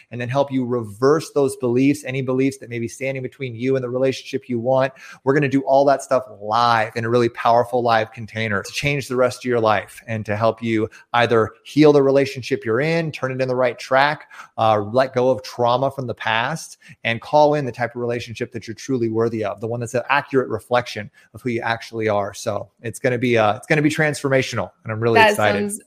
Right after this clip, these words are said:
Speaker 2: amazing. So that'll be the first link in the description or episode details, wherever you're listening
Speaker 1: Mm-hmm.
Speaker 2: to this or watching this, and totally free. I would sign up while it's still being offered at no cost to my community. And let's dive into this topic, Matt. What is the first sign that a man is emotionally investing in a woman?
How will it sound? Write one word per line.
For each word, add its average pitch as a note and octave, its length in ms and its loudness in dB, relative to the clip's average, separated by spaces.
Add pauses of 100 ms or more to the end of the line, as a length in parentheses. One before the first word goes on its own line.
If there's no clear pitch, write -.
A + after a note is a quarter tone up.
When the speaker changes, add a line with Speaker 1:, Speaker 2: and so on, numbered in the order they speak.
Speaker 2:
amazing. G#3 680 0
So A3 100 -2
that'll A#3+ 180 6
be B3 100 0
the B3+ 100 2
first E4+ 280 -2
link D#4 160 0
in C#4 120 2
the C4+ 80 2
description C4 480 -4
or A#3 80 2
episode A#3 400 2
details, A#3 420 0
wherever G#3+ 240 0
you're A3 100 0
listening A3+ 600 -2
Speaker 1:
Mm-hmm. G#3+ 80 -8
Speaker 2:
to A#3+ 100 2
this A#3+ 240 2
or G3 140 2
watching G3+ 440 0
this, D#4 380 0
and G#3+ 460 2
totally D4+ 380 0
free. C#4+ 440 2
I A#3 160 2
would A#3+ 140 0
sign A#3+ 240 0
up A3 140 -2
while G3 120 0
it's G3+ 120 -8
still G#3+ 140 -4
being G#3 200 -6
offered F#3+ 400 -2
at F3+ 160 -4
no G#3 160 0
cost A#3+ 460 2
to A#3+ 60 -4
my G3 140 -4
community. A#3 640 -4 (240)
And A#3 240 2
let's C4+ 160 2
dive F4 240 4
into F4+ 140 0
this E4 180 -4
topic, D#4+ 340 0
Matt. C4 220 0
What A#3+ 100 0
is C4+ 120 -4
the D4 180 -6
first C#4 260 -6
sign A#3+ 240 0
that G#3+ 100 -2
a G#3+ 60 -2
man G3+ 220 -4
is F#3+ 120 -4
emotionally G3+ 720 -6
investing F#3 600 -6
in F3 60 -8
a E3 60 -8
woman? - 420 -12